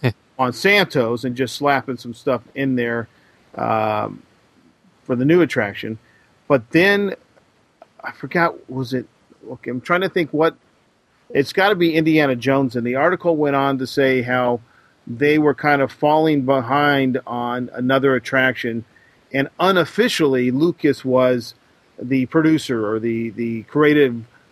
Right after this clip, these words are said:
Speaker 2: uh, head of this next attraction.
Speaker 1: Okay.
Speaker 2: And I gotta say it was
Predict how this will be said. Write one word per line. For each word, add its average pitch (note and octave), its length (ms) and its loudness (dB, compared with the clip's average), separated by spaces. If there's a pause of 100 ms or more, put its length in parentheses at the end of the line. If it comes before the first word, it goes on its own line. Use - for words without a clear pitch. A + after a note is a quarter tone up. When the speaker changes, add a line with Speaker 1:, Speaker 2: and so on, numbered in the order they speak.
(140)
Speaker 2:
uh, A2+ 100 -4
head C3+ 460 2
of A#2+ 180 -6
this A#2 280 -8 (440)
next C#3+ 320 0
attraction. B2 580 -4 (480)
Speaker 1:
Okay. C3+ 320 0
Speaker 2:
And C#3 120 -2
I C3+ 80 -2 (100)
gotta G3+ 220 2
say D3+ 200 2
it C#3+ 120 0
was B2+ 400 -4